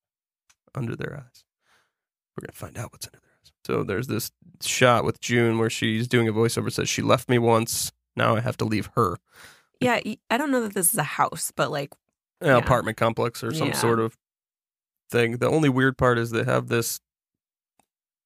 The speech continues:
Speaker 1: sym-, house symbol of a house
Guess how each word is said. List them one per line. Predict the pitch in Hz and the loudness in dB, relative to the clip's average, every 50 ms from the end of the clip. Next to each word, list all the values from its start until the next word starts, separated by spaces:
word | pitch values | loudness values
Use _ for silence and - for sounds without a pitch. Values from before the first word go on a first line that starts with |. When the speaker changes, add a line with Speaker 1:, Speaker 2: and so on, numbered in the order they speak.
| - - - - _ _ _ _ _ _ _ _ - | -16 -16 -16 -16 _ _ _ _ _ _ _ _ -12
Speaker 1:
sym-, | - - - - - - - - - _ - | -10 -8 -8 -8 -8 -8 -8 -10 -10 _ -6
house | - - - - - - | -6 -2 -2 -2 -2 -2
symbol | - - - - - 123 156 185 208 226 220 110 | -4 -2 0 2 2 2 2 2 0 0 0 -2
of | - - | -2 -2
a | - - | -2 0
house | - - - 226 226 - - | 0 0 0 0 -2 -6 -10